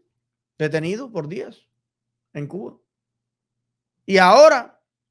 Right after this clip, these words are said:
soy de los cincuenta y tres terroristas más buscados del mundo. Y lo que hago todos los días es dar mi opinión, alimentar más ga-, las gallinas,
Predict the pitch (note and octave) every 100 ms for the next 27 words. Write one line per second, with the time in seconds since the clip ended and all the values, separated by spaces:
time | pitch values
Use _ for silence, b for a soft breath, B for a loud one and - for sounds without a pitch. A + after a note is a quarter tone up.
0 | _ _ - A3 A#3 B3 G3 G3 F#3 G3
1 | F3 F3 G#3+ A3 A#3 G#3+ G3+ G#3 G#3+ F#3+
2 | G3 F#3 F#3 F#3 F#3+ E3+ D#3 E3 G3 _
3 | _ _ _ _ _ _ _ _ _ _
4 | _ _ _ _ _ _ _ _ _ _
5 | _ _ _ _ G#3+ G#3 E3+ F#3+ G#3+ G#3
6 | G#3 G#3+ G3 A3+ G#3 D#3+ A3+ B3+ A#3+ A3+
7 | A3 A3+ C#4+ D4+ E4 - _ _ _ _
8 | _ _ _ _ _ _ _ - F#3+ F#3+
9 | F#3 F3 E3+ C4 B3+ A3 A3+ G#3+ - G#3
10 | G#3+ G3+ A#3 D4+ D#4 D4